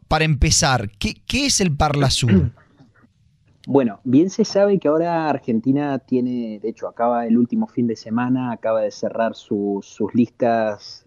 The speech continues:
Speaker 2: eh, de los partidos políticos que van a ir a disputar las próximas elecciones presidenciales en el mes de agosto, las primarias abiertas, simultáneas y obligatorias, y luego en octubre tiene que votar en sus elecciones generales.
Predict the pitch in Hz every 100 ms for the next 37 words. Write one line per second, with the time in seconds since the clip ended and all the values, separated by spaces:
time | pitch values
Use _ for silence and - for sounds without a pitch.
0 | - 113 101 101 101 101 104 107 - -
1 | - 127 120 117 135 135 123 120 117 117
2 | 131 135 127 135 147 - _ _ _ _
3 | - 123 127 120 117 117 123 120 - 120
4 | 110 117 113 107 101 - 123 117 92 101
5 | 107 104 - 156 156 147 110 101 113 113
6 | 110 - - 175 180 185 _ _ 110 101
7 | - 101 110 120 123 117 117 _ _ _
8 | _ - 107 123 123 113 117 107 110 117
9 | 117 113 110 110 - 170 190 - 110 131
10 | 160 147 123 113 165 175 127 127 - _
11 | _ _ _ _ _ _ - 127 135 127
12 | 127 127 139 143 - 131 139 117 - 123
13 | 123 110 104 101 92 87 -